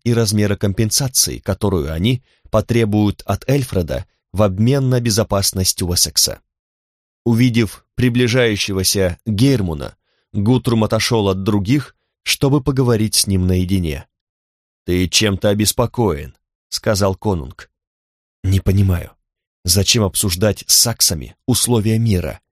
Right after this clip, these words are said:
признался Гейрмун. «Эльфред лишь недавно стал королем. Он знает, что нас ему не победить. Вот и пытается купить себе время, чтобы перестроить армию и набраться сил».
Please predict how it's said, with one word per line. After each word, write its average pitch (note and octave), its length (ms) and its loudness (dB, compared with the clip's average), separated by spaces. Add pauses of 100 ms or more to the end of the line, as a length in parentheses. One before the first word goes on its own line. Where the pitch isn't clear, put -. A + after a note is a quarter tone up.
(160)
признался G#2 580 0
Гейрмун. F2 500 -4 (520)
«Эльфред A#2 500 0
лишь A2+ 380 0
недавно A#2+ 540 0
стал F#2+ 280 -2
королем. G#2+ 500 -2 (640)
Он F#2 200 -4
знает, A2 460 2
что - 220 -2
нас G2 300 0
ему G#2 260 0
не G2 180 2
победить. G#2 640 -4 (380)
Вот F#2+ 260 -2
и G#2+ 40 -2
пытается A2 520 0
купить G2+ 360 -2
себе G2+ 240 2
время, F#2 340 2
чтобы F#2 300 -2
перестроить G2+ 680 0
армию G#2+ 500 0 (320)
и A2 80 2
набраться A2 480 2
сил». F#2 340 0